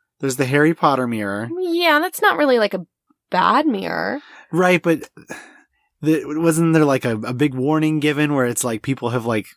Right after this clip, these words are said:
Speaker 1: like, literally, like, died, w-, like, looking at it?
Speaker 2: Right, with longing.
Speaker 1: Yeah.
Speaker 2: But, you know, it hid the Sorcerer's Stone, so.
Speaker 1: It's pretty cool.
Speaker 2: That, that was,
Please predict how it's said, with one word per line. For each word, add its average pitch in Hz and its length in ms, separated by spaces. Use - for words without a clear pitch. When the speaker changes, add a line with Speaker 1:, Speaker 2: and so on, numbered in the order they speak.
Speaker 1:
like, 110 300
literally, 117 460
like, 110 240
died, 117 400
w-, 120 360
like, 117 220
looking 117 380
at 120 120
it? 123 200
Speaker 2:
Right, 202 460
with 185 160
longing. 175 600
Speaker 1:
Yeah. 107 320
Speaker 2:
But, 214 340
you 233 100
know, 226 160
it 208 100
hid 220 160
the 185 60
Sorcerer's 180 540
Stone, 170 480
so. - 480
Speaker 1:
It's - 80
pretty 104 240
cool. 151 300
Speaker 2:
That, 190 180
that 190 160
was, 180 120